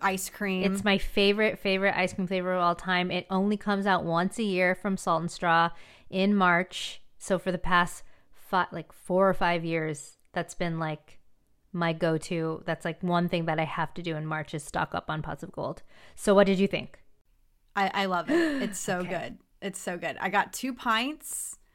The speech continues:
Speaker 1: and Salt and Straw wrote this really nice note on the bag.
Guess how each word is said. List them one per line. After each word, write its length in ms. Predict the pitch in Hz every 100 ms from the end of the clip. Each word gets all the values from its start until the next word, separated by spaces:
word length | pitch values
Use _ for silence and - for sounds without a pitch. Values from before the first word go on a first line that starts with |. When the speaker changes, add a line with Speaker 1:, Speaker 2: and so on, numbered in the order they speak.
| _ - - _ -
Speaker 1:
and 460 | 202 196 190 190
Salt 160 | 220 208
and 80 | 233
Straw 280 | 226 220 202
wrote 180 | 196 202
this 200 | 208 185
really 180 | 190
nice 400 | 190 185 185 - -
note 460 | 190 180 170 214 - -
on 160 | 185
the 60 | 180
bag. 580 | - 165 170 190 233